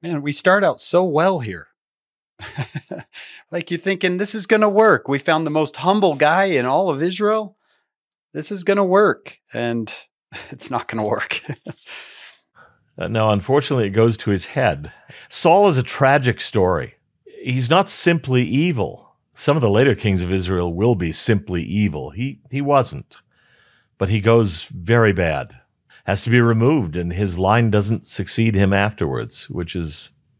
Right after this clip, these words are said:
Speaker 2: terribly sad.
Speaker 1: This is a lesson in s-, with section one twenty-one.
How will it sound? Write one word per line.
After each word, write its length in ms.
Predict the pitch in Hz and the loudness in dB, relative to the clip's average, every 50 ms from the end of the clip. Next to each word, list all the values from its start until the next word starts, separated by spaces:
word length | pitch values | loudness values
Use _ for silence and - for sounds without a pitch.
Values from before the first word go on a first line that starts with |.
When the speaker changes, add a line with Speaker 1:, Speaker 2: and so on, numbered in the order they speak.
| _ _ | _ _
Speaker 2:
terribly 460 | - - 135 135 131 113 87 82 80 76 | -6 -2 0 2 2 2 2 0 -2 -4
sad. 400 | - - 76 69 65 60 - - _ _ _ _ - | -4 -4 -4 -2 -4 -6 -8 -14 _ _ _ _ -16
Speaker 1:
This 200 | 131 120 - 131 | -14 -12 -12 -8
is 100 | 123 117 | -4 -4
a 60 | 117 | -4
lesson 420 | 110 113 120 127 123 - - 117 | 0 2 2 2 2 0 -2 -4
in 120 | 110 107 104 | -4 -4 -6
s-, 180 | 101 - - - _ - | -6 -8 -10 -12 _ -16
with 140 | 117 117 107 | -12 -8 -2
section 320 | - 131 120 - - 123 | -2 0 0 0 -2 0
one 220 | 123 123 123 120 | 0 2 2 2
twenty-one. 640 | 117 - 131 117 107 107 104 104 117 123 117 104 92 | 0 0 0 0 0 -2 0 0 0 0 0 -2 -4